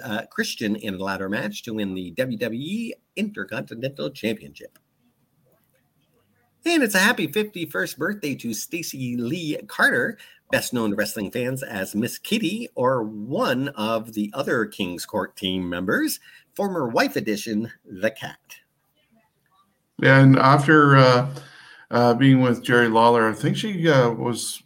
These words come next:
Speaker 2: uh, left him after, uh, hooking up with Russ Haas, Charlie Haas's brother,
Speaker 1: Hmm.
Speaker 2: and he passed away. But, um, I don't think they're together now, but she had been with also, uh, Sinn Bodhi.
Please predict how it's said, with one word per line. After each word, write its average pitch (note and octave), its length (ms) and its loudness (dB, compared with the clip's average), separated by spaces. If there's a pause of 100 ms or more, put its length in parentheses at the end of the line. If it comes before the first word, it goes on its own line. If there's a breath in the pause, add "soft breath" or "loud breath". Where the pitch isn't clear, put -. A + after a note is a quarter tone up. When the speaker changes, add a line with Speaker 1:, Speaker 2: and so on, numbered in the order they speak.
(140)
Speaker 2:
uh, A#2+ 320 4
left B2 360 0
him B2 500 0
after, G#2+ 640 -2 (140)
uh, G2 520 2
hooking A#2 280 -2
up - 100 -4
with G#2 220 -4
Russ A2 320 2
Haas, B2 640 4 (100)
Charlie A#2 300 2
Haas's A#2 340 -2
brother, A#2+ 520 6 (420 loud breath)
Speaker 1:
Hmm. F#3 80 -6
Speaker 2:
and G2 160 2
he B2+ 120 2
passed A2+ 280 2
away. A#2 380 6 (440 soft breath)
But, A#2 440 6 (120)
um, G#2+ 680 4 (420)
I A#2+ 140 0
don't C#3 280 4
think E3 160 0
they're D3+ 160 4
together A2+ 460 2
now, G#2+ 360 2
but G#2+ 220 -2
she A#2 300 -2
had B2 240 0
been A2 180 0
with G#2 240 -2
also, G#2 480 0
uh, G2 180 4
Sinn A2+ 380 2
Bodhi. A2 460 2